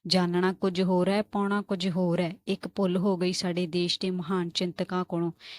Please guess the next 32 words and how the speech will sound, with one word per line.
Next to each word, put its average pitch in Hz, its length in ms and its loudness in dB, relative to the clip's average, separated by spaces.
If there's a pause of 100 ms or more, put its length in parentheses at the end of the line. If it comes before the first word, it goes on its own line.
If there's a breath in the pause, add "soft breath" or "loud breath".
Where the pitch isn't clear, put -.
(120)
ਜਿਨ੍ਹਾਂ 196 380 2
ਕਹਿ 202 200 2
ਦਿੱਤਾ 185 360 -4 (340)
ਕਿ 208 120 2
ਜਾਣਨਾ 175 500 0
ਹੀ 190 120 0
ਇਲਮ 175 460 -2
ਦੀ 202 120 0
ਪ੍ਰਾਪਤੀ 180 560 -2
ਹੈ, 180 80 0
ਗਿਆਨ 165 340 -4
ਦੀ 180 140 -2
ਪ੍ਰਾਪਤੀ 180 460 0
ਹੀ 208 220 -2 (440)
ਪਰਮਾਤਮਾ 208 520 0
ਦੀ 240 100 0
ਪ੍ਰਾਪਤੀ 180 480 -4
ਹੈ। 175 100 -8 (160)
ਹੋਇਆ 208 260 4
ਕੀ? 185 260 -6 (220)
ਚਾਰ 185 340 4
ਵੇਦ 180 240 2
ਕੰਠ 190 380 -2
ਹੋ 185 100 2
ਗਏ, 185 160 0
ਪਰ 185 200 -2
ਰਾਵਣ 180 340 0
ਜੈਸੇ 175 300 -2
ਮੂਰਖ 175 380 -2
ਪੈਦਾ 170 260 -2
ਹੋ 170 180 -2
ਗਏ। 170 160 -4